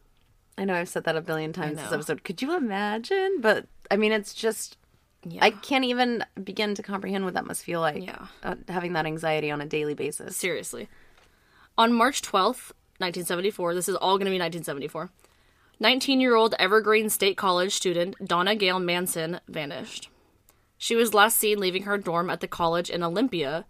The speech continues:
Speaker 2: sixty miles southwest of Seattle, heading to attend a jazz concert on campus, but she would never arrive. So this is sixty miles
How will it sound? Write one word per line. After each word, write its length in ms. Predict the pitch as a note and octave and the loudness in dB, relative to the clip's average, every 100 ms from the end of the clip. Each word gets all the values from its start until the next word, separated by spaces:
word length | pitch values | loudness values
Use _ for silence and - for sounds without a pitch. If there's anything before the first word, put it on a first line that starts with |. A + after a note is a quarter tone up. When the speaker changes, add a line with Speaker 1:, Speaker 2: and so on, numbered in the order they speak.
| _ | _
Speaker 2:
sixty 520 | - - A3+ - C4+ | -6 -2 0 0 0
miles 580 | B3 F3 F3 F3 F3 - | 4 4 2 0 -2 -2
southwest 640 | - F3 E3+ F3 D#3+ - | 0 0 0 -2 -2 -4
of 120 | D3+ | -6
Seattle, 580 | - F3 E3+ D3+ - F3+ _ _ _ _ - | -4 -2 -2 -2 -6 -10 _ _ _ _ 0
heading 320 | G3+ G#3 A#3 | 4 4 2
to 140 | B3+ | 2
attend 420 | A#3 - F3 E3+ - | 0 0 -4 -4 -4
a 60 | |
jazz 340 | F3+ G3 G3+ A3+ | -4 0 0 -2
concert 540 | F#3 E3 D#3+ D#3+ D#3+ - | -4 -4 -4 -8 -8 -8
on 140 | D#3+ | -8
campus, 600 | - B3 A#3+ G2+ - - - - | -6 -4 -4 -6 -6 -8 -6 -8
but 120 | - | -4
she 140 | F#3 | -4
would 120 | E3 | -4
never 320 | D#3 D3+ D#3+ E3+ | -6 -6 -6 -6
arrive. 400 | - E2+ - - _ _ _ - - _ _ | -6 -8 -12 -18 _ _ _ -20 -20 _ _
So 120 | - | -4
this 140 | A3 B3 | -2 2
is 120 | C#4 | 4
sixty 460 | - C4+ C4+ - D#4 | 4 4 2 2 4
miles 560 | G#3+ G3 F3+ F#3 - | 4 4 0 -2 -6